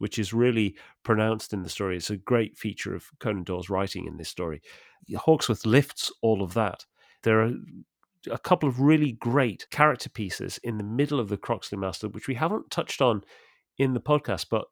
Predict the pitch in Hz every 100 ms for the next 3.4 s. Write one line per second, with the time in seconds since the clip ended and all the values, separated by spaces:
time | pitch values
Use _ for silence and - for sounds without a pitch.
0 | _ _ _ _ - 120 117 127 110 101
1 | 110 98 110 104 - 101 98 95 _ 135
2 | 131 - - - _ - _ - 123 -
3 | 185 175 -